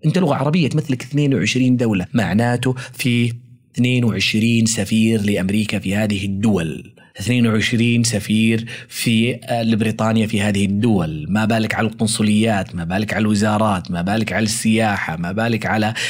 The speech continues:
المبادلات التجارية والتعاملات الدبلوماسية و، و. هي دول مختلفة، فبالتالي عندك حضور وتبادل أجنبي كبير جدًا. ما تحدثنا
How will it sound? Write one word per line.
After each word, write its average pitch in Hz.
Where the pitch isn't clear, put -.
المبادلات 113
التجارية 113
والتعاملات 113
الدبلوماسية 113
و، 120
و. 117
هي 110
دول 180
مختلفة، 123
فبالتالي 190
عندك 220
حضور 196
وتبادل 170
أجنبي 190
كبير 196
جدًا. 160
ما 139
تحدثنا 170